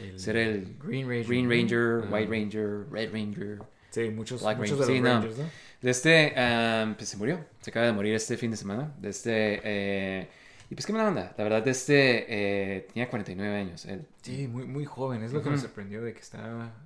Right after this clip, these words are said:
Speaker 1: wow, o sea, primero, eh, Kevin Conroy, ahora Jason,
Speaker 2: Sí, o
Speaker 1: Jason
Speaker 2: sea,
Speaker 1: David Frank,
Speaker 2: todos
Speaker 1: o sea,
Speaker 2: nuestros héroes de la infancia
Speaker 1: sí, se están,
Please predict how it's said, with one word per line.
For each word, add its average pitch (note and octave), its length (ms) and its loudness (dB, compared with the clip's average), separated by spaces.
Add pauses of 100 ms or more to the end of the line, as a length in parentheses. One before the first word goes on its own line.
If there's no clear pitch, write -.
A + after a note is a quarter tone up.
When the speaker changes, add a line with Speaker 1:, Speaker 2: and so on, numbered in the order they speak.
(140)
Speaker 1:
wow, A#2 320 -8
o G#2 40 -12
sea, B2 240 -8
primero, D#3+ 560 0 (160)
eh, B2+ 220 -4
Kevin D#3+ 240 -2
Conroy, D#3+ 580 0 (300)
ahora B2 580 -2 (180)
Jason, A#2 280 -8
Speaker 2:
Sí, B2+ 320 4
o G2+ 40 4
Speaker 1:
Jason G2+ 180 -2
Speaker 2:
sea, F#2+ 100 4
Speaker 1:
David F#2 120 0
Frank, B2 340 -6
Speaker 2:
todos B2 160 0
Speaker 1:
o - 20 2
sea, C3+ 100 4
Speaker 2:
nuestros A2+ 240 -2
héroes A#2 240 2
de G2+ 240 2
la G2 80 0
infancia A2+ 580 4
Speaker 1:
sí, B2+ 280 4
se - 100 -6
están, A#2+ 440 -6